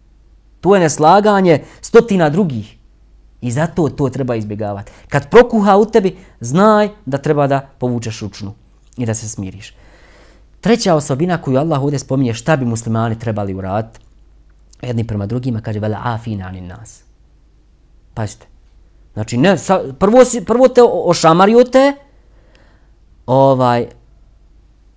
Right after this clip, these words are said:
pa se ti, ono, sp-, strpiš. Ali Allah ne traži samo to. Sad ide stepenca više. Pa se sve teže i teže.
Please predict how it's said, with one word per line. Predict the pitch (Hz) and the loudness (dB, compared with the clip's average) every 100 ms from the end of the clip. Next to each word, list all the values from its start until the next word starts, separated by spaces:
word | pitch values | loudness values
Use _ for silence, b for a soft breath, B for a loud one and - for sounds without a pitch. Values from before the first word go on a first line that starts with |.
| - | -6
pa | 156 | -6
se | 147 - | -4 -2
ti, | 156 | 2
ono, | 139 | 2
sp-, | 123 - | 0 -10
strpiš. | - - - - - - _ _ _ - | -12 -10 -10 -14 -20 -20 _ _ _ -6
Ali | 123 | 0
Allah | 139 190 160 | 4 4 2
ne | 165 | 0
traži | 220 220 214 | 0 -2 -2
samo | 240 226 | -2 -2
to. | 226 160 - _ | -2 -4 -4 _
Sad | - 160 | -6 -2
ide | 220 208 | 2 2
stepenca | - 254 220 185 196 | 2 2 2 2 0
više. | 277 - 135 107 - _ _ _ _ _ _ _ _ _ _ | 0 0 -4 -6 -12 _ _ _ _ _ _ _ _ _ _
Pa | - 127 | -6 -6
se | 131 | -6
sve | - 233 | -2 0
teže | 269 240 214 | 2 4 4
i | |
teže. | 208 185 123 101 | 6 2 2 -6